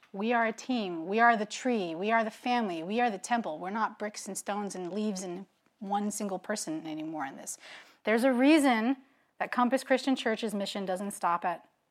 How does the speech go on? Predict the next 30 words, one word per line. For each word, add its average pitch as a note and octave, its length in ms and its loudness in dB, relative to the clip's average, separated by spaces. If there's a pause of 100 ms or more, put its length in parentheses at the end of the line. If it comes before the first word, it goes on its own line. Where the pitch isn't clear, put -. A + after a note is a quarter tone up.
(180)
following D#3 500 -4 (200)
Jesus. - 560 -18 (1040)
We G#3+ 140 0
apply G#3+ 340 4
this C4 360 -2 (160)
together. E3+ 600 -8 (560)
We A3+ 100 0
apply A#3+ 320 6
this B3 220 -2
in A#3 100 0
community G#3+ 680 -2
together. D#3 640 -6 (440)
We A#3 160 2
live A3+ 300 2
together F3+ 520 -4 (540)
in F#3 100 -4
our G#3 140 2
family A#3 420 2
units. A3 540 2
We, G3+ 400 -2 (800)
we A3 280 2
share A#3 340 6
our A#3 120 10
homes. A#3 460 6 (160)
How C4 240 10
does C#4 120 8
this C#4 160 2
apply B3 320 8
to C#4 80 6
us? C#4+ 320 4